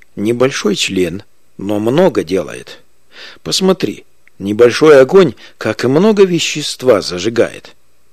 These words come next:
И язык, огонь прекраса неправды. Язык в таком положении находится между членами нашими, что оскверняет все тело и воспаляет круг жизни, будучи сам воспаляем от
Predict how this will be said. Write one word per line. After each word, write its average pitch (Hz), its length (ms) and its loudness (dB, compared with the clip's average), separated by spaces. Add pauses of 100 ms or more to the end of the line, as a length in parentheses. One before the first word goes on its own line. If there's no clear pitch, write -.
(160)
И 131 100 -2
язык, 117 580 2 (300)
огонь 120 500 0 (220)
прекраса 113 640 -2
неправды. 135 680 -2 (440)
Язык 127 580 2 (140)
в - 100 -18
таком 196 440 0
положении 123 600 2
находится 113 560 0
между 101 400 -2
членами 113 520 -4
нашими, 135 520 -2 (200)
что - 280 0
оскверняет 165 640 0
все 107 280 -6
тело 107 520 0 (240)
и 101 100 -6
воспаляет 104 800 -2
круг 110 400 -2
жизни, 101 580 -6 (240)
будучи 101 440 -2
сам 101 440 -4 (280)
воспаляем 90 720 -4 (260)
от 95 320 -10